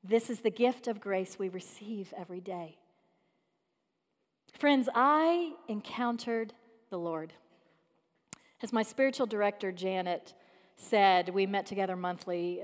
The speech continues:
this summer. As she said just two weeks ago, right before the end of my sabbatical, she said, "Jill, the, the ground is tilled, it is fertilized, it is composted. Now you have to wait for the fruit."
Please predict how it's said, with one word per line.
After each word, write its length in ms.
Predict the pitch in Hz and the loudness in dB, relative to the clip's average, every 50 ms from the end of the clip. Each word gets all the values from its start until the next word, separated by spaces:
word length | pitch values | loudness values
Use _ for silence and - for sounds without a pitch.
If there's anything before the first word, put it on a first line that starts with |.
| 185 196 | -8 -6
this 180 | 196 196 190 | -6 -6 -6
summer. 380 | - - - 190 180 180 180 175 | -6 -6 -4 -4 -4 -2 -4 -4
As 100 | 180 175 | -4 -6
she 180 | - - 226 | -6 -8 -8
said 380 | 208 - - - 214 202 190 180 | -8 -6 -4 -2 0 0 0 -2
just 200 | 190 190 - - | -6 -10 -12 -12
two 160 | - - 247 | -10 -8 -2
weeks 220 | 226 220 214 214 - | -2 -2 -2 -2 -6
ago, 180 | 175 180 170 | -4 -4 -2
right 220 | 170 180 190 208 196 | -2 -2 -4 -4 -4
before 520 | 220 214 - - 190 185 180 185 180 180 - - - - - _ _ _ _ | -8 -10 -8 -4 -4 -2 -2 -2 -4 -6 -10 -18 -20 -20 -20 _ _ _ _
the 140 | 196 208 214 | -2 0 2
end 200 | 208 220 220 214 | 2 2 2 0
of 100 | 202 190 | -2 -2
my 200 | 196 190 185 180 | -2 -2 -4 -4
sabbatical, 640 | - - - 170 170 170 170 170 165 - 170 170 | -6 -8 -6 -4 -2 -2 -2 -2 -4 -4 -6 -6
she 180 | 170 - - 185 | -6 -8 -12 -12
said, 240 | - - 190 175 | -8 -8 -8 -8
"Jill, 400 | 170 - - 190 190 190 190 185 | -8 -6 -4 0 0 2 2 0
the, 280 | 170 185 180 175 170 170 - - - - - - - - _ _ _ _ _ | 2 2 0 0 0 -2 -6 -16 -20 -20 -20 -20 -20 -20 _ _ _ _ _
the 100 | 202 190 | -6 -4
ground 840 | 170 190 202 214 214 226 240 240 240 233 220 208 202 196 190 185 | 0 4 6 8 8 8 10 10 10 8 8 6 4 0 -2 0
is 280 | 185 175 180 180 180 175 - - - - - - - - - _ _ _ - | 0 2 2 2 0 -2 -6 -14 -18 -18 -18 -20 -20 -20 -20 _ _ _ -16
tilled, 680 | - - - 269 269 262 262 254 226 214 208 196 185 | -14 -4 2 4 6 8 8 8 8 8 6 4 2
it 80 | 196 190 | -2 -2
is 120 | 196 190 | -2 -4
fertilized, 960 | - - - - - 254 254 247 247 226 214 202 202 202 196 190 196 190 - | -6 -12 -10 -2 2 2 4 6 6 4 4 4 4 4 2 2 0 -2 -4
it 120 | 185 190 185 | -4 -4 -4
is 140 | 185 175 - | -4 -6 -6
composted. 920 | - - - - 247 233 233 - - 214 196 196 - - - 214 202 202 | -12 -12 -4 -2 -2 -2 -2 -2 -4 -4 -4 -4 -6 -10 -10 -10 -10 -6
Now 500 | 208 220 226 240 262 269 285 294 294 285 - - _ _ _ _ _ _ _ _ | -6 -6 -4 -4 -4 -4 -6 -8 -8 -12 -16 -20 _ _ _ _ _ _ _ _
you 80 | - 233 | -4 -4
have 100 | 240 233 | -4 -2
to 100 | - 247 | -2 -2
wait 260 | 220 220 233 247 247 247 | 2 4 2 2 2 0
for 120 | - 240 | -4 -6
the 80 | 220 214 | -6 -6
fruit." 520 | - - 208 196 180 175 - - - - | -8 -4 -4 -4 -4 -4 -6 -14 -20 -20